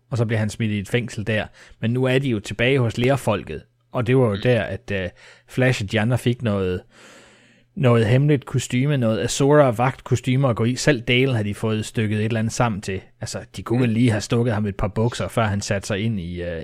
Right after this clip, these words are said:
Speaker 1: ind i den her Space Subway der. Det, det
Speaker 2: Ja,
Speaker 1: kunne
Speaker 2: de
Speaker 1: han
Speaker 2: bliver
Speaker 1: godt.
Speaker 2: sagt, det, det, det, det kunne du simpelthen ikke. Nu skal du ned og køre med, med metroen her. Det, du kan simpelthen ikke, du kan ikke gå klædt sådan der.
Speaker 1: Ja, altså, no pants, no service.
Speaker 2: Ja,
Speaker 1: Øh,
Speaker 2: præcis.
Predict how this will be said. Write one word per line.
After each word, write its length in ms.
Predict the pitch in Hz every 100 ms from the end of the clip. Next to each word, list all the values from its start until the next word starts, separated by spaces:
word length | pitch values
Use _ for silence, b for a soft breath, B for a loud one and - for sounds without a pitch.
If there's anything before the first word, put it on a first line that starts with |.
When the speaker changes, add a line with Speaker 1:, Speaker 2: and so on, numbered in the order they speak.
| -
Speaker 1:
ind 180 | 120 110
i 260 | 95 85
den 160 | 80 107
her 100 | 95
Space 320 | - 110 110
Subway 420 | 107 95 90 82
der. 180 | 71 64 - -
Det, 220 | 95 -
det 60 | -
Speaker 2:
Ja, 60 |
Speaker 1:
kunne 80 | 117
Speaker 2:
de 60 | 98
Speaker 1:
han 60 |
Speaker 2:
bliver 120 | 92
Speaker 1:
godt. 80 | 104
Speaker 2:
sagt, 200 | 95 87
det, 100 | 110
det, 160 | 101 -
det, 220 | 101 92
det 80 | 95
kunne 100 | 95
du 40 |
simpelthen 180 | - 104 90
ikke. 100 | 107
Nu 60 |
skal 140 | 101 -
du 60 |
ned 140 | 104 107
og 80 | 95
køre 240 | 110 101
med, 440 | 101 95 92 90
med 200 | 92 95
metroen 480 | 95 104 101 98 82
her. 160 | 101 104
Det, 260 | - 95
du 60 | 101 90
kan 100 | 92
simpelthen 220 | 98 82 78
ikke, 100 | - -
du 60 | 98
kan 80 | 107
ikke 80 |
gå 100 | -
klædt 240 | 71 95 -
sådan 140 | 73
der. 100 | 62 - _ _ _ -
Speaker 1:
Ja, 220 | 110 82 - _ _ -
altså, 380 | 104 - 101 104 - _ _
no 100 | 120
pants, 380 | 110 120 120 -
no 120 | 113
service. 480 | 110 120 110 104 - _ B B B B -
Speaker 2:
Ja, 160 | 113
Speaker 1:
Øh, 60 | -
Speaker 2:
præcis. 680 | 170 139 170 147 - -